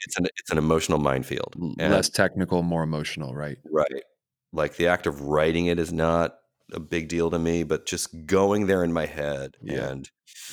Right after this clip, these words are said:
Speaker 1: you know, reaching into, like, going up into that attic and dusting off some stuff that,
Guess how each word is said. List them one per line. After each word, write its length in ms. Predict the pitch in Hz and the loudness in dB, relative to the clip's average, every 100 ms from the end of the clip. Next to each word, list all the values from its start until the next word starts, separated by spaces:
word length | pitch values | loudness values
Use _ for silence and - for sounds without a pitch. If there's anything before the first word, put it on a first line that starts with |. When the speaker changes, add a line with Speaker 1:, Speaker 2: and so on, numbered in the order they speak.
| - - - - - _ _ - | -16 -18 -20 -20 -20 _ _ -8
Speaker 1:
you 100 | 80 | -2
know, 380 | 76 73 - - - - | 0 -2 -6 -14 -20 -14
reaching 840 | 82 78 87 90 104 113 - 107 | -10 -6 0 4 4 4 2 4
into, 420 | 104 101 - 85 - | 4 2 -2 -6 -4
like, 220 | 78 82 | -4 -2
going 280 | 101 117 123 | 2 2 4
up 120 | 127 | 2
into 120 | 107 | 2
that 260 | 95 90 - | 2 2 4
attic 460 | 85 82 78 69 76 | 4 4 2 0 -4
and 200 | 71 71 _ - | -8 -10 _ -2
dusting 420 | 90 87 - 85 | 0 0 -2 0
off 220 | 80 78 | 0 0
some 160 | - 73 | -4 -6
stuff 460 | - 82 76 71 - | -4 0 0 -2 -4
that, 200 | 71 | -4